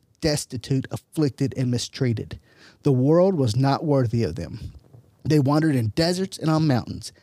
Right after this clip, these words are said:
hiding in caves and holes in the ground. That is what faith looks like. Wow.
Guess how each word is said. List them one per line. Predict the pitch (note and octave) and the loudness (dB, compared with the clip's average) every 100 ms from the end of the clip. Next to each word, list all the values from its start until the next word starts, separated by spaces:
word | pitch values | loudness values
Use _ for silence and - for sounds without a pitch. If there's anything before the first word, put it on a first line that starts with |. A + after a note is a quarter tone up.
| _ | _
hiding | - D#3+ E3 D#3+ E3+ | -4 0 2 2 2
in | D#3 | 0
caves | - C3+ B2 A#2 G#2 - _ _ - | 0 0 2 0 -2 -8 _ _ -4
and | C3+ | -4
holes | G#2+ - - D#3 C#3 B2+ A#2+ | -4 -6 0 2 2 0 -2
in | C3 | -2
the | A#2+ | -2
ground. | A#2 C3 B2 G2+ - - - _ | 0 0 -2 -4 -12 -18 -20 _
That | A#2 D#3+ D3 B2 - - | 0 2 0 -2 -2 -2
is | C3+ A2+ | -4 -2
what | B2+ C#3 A2 - | 0 0 0 -4
faith | - - - A2+ G#2+ - - | -14 -14 -6 -4 -4 -6 -6
looks | A#2 A2 - | -4 -4 -6
like. | - - - - _ _ _ _ _ _ _ _ _ _ _ | -12 -16 -20 -20 _ _ _ _ _ _ _ _ _ _ _
Wow. | - - C4 - - - | -6 -4 -6 -12 -16 -20